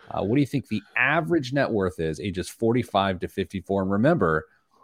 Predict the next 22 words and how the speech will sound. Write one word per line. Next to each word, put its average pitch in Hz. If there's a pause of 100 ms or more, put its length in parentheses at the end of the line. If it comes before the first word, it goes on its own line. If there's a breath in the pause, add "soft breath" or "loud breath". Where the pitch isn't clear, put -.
(400 soft breath)
theoretically, 135
the 101
forty-four-year-olds 120
pulled 123 (500 soft breath)
the 107 (120)
average 120 (180)
in 107
the 104
last 127
group 101
all 120
the 123
way 117
up 117
to 95
four 120
thirty-six. 92
So 92
what 101
do 113
you 98
think? 80